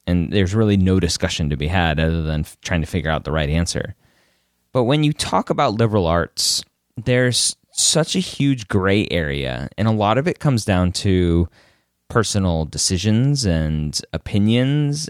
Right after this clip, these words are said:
and perspectives and points of views, that it, it allows you to have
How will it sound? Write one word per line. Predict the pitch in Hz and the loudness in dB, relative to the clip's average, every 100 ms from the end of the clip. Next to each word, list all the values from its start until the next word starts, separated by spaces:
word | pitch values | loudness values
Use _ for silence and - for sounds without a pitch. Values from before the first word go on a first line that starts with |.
| - | -4
and | 87 80 78 78 76 82 80 - - _ _ _ _ _ | -2 -2 -2 -4 -4 -6 -6 -8 -8 _ _ _ _ _
perspectives | - 98 - - 113 - 135 131 135 | -8 -2 -2 0 -4 -2 -2 -2 -2
and | 101 | -6
points | - 104 104 - | -2 -2 -2 -2
of | 85 | -6
views, | 76 127 151 147 160 - _ _ _ _ _ | -2 0 2 0 -4 -8 _ _ _ _ _
that | 104 113 110 101 _ - | -4 0 0 0 _ -4
it, | 113 - _ _ _ _ _ _ _ 120 | -2 -4 _ _ _ _ _ _ _ -8
it | 113 _ _ | -8 _ _
allows | 123 120 113 107 113 143 131 | -2 0 2 2 4 2 0
you | 110 110 101 | 0 2 0
to | - - - 101 98 92 | -4 -6 0 2 2 0
have | 92 - - 110 113 110 107 101 98 - | -2 -8 -6 0 2 4 4 2 0 -6